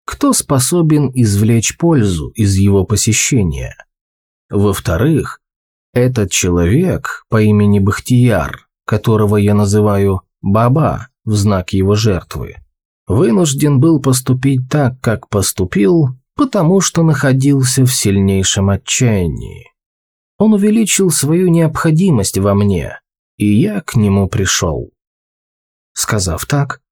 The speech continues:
древний старец исчез на глазах изумленных присутствующих. Стремясь выполнить указания Хызра,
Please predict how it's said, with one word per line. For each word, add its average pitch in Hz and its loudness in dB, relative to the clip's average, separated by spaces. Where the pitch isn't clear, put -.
древний 185 2
старец 160 -2
исчез 170 -2
на 165 4
глазах 143 0
изумленных 95 0
присутствующих. - -4
Стремясь 208 0
выполнить 156 2
указания 127 2
Хызра, 143 -2